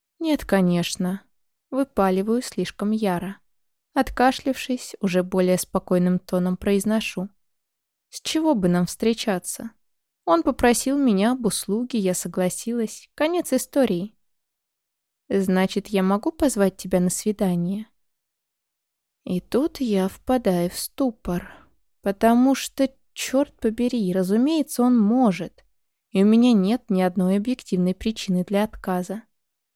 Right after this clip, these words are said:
кроме того, что я чувствую, что это неправильно, и всё же отвечаю:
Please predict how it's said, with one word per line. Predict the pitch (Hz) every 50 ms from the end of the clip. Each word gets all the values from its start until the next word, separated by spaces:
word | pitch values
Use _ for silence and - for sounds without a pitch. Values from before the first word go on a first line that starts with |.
| _ _ -
кроме | - 285 269 269 262 254
того, | 254 - 262 254 262 262 269 294
что | 285 - - - 262
я | 247 247 247 247 254 -
чувствую, | - - - 277 269 - - - - - 180 180
что | - - - -
это | 190 - 196
неправильно, | 202 220 226 - - 247 247 233 202 180 196 190 185 185 202 220 - _ _ _ _ _ _ _ _ _ _ _ _ -
и | 349
всё | 311 - - 269
же | 277 285 277
отвечаю: | 269 - - 262 - - - 190 180 180 180 185 196